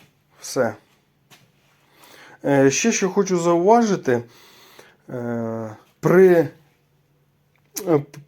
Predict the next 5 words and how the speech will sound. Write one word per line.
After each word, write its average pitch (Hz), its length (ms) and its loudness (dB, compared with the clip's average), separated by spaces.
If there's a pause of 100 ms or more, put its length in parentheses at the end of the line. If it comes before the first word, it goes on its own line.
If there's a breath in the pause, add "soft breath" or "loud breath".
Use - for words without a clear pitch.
(360)
ну, 170 260 0
е, 127 840 0
при 170 160 4
відключенні 165 680 0
світла, 180 560 0